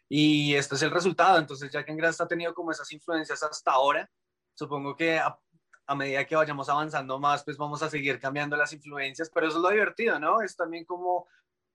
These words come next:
jugar un poco con la música y no casarte con algo en específico, porque la verdad se volvería, se volvería monótono.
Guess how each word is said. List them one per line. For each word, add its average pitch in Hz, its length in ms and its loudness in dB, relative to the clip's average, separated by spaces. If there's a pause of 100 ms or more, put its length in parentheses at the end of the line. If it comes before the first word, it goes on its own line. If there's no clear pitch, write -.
(720)
jugar 156 240 0
un 151 80 -4
poco 170 220 -4
con 190 80 -2
la 165 80 2
música 160 340 -6
y 165 60 -2
no 151 340 -6
casarte 165 480 2
con 170 160 -2
algo 143 160 -2
en 147 60 -6
específico, 143 500 -6
porque 143 240 -2
la 151 100 4
verdad 131 220 2
se 131 80 -6
volvería, 143 380 -2
se - 120 -4
volvería 139 440 2
monótono. 143 440 -2